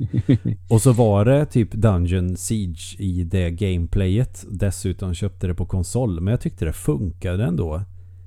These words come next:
Speaker 1: Ja, okej.
Speaker 2: Och... Eh, sen har man väl kanske inte det här att det är en enda lång resa. Nu har jag inte kört färdigt Inquisition, så att jag kan inte heller prata för mycket
Speaker 1: Nej.
Speaker 2: om Dragon Age.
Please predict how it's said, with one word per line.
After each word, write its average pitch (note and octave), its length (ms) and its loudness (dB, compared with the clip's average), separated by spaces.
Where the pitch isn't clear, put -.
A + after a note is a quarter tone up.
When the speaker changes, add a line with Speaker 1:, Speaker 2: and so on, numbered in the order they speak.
Speaker 1:
Ja, C3 200 4
okej. C3 400 0
Speaker 2:
Och... - 420 0
Eh, A2 340 4
sen C3+ 380 2
har A2 420 2
man G2+ 320 0
väl G#2 140 2
kanske G#2+ 340 -2
inte G2+ 240 0
det G2+ 80 2
här F#2+ 200 4
att F2+ 220 0
det G#2 140 2
är F#2 140 4
en G2 180 0
enda G2 380 2
lång F#2 460 2
resa. A2+ 540 0
Nu A2 120 0
har G2 80 2
jag G#2+ 140 2
inte F#2+ 200 -4
kört F2+ 200 -6
färdigt F#2 440 -4
Inquisition, G2 920 -6
så F#2+ 140 -6
att F2 100 -6
jag F2+ 160 -4
kan G2 120 -2
inte F#2 200 -4
heller F2 280 0
prata F#2 440 -2
för F#2 140 -10
mycket G#2+ 180 -4
Speaker 1:
Nej. G#2 120 0
Speaker 2:
om F2 140 -2
Dragon F2+ 380 -4
Age. F#2+ 320 -6